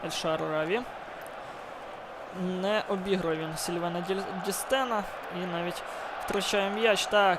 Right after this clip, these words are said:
і тепер оця подача знову.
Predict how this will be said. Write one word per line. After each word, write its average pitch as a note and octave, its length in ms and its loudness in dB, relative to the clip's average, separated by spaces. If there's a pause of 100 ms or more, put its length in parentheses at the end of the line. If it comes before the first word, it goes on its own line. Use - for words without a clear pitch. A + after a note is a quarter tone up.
і F#3 40 -2
тепер A3+ 460 6 (560)
оця F#3+ 200 6
подача A3+ 640 10
знову. F3+ 500 4